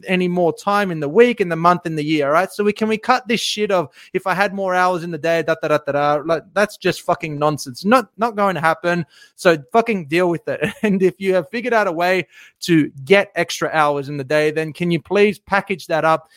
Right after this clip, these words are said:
and you'll be an instant billionaire, because I'm sure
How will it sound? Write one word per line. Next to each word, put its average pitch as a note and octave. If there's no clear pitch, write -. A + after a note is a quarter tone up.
and D#3+
you'll D#3
be D#3+
an D3+
instant F#3+
billionaire, E3+
because D3+
I'm D#3
sure F3+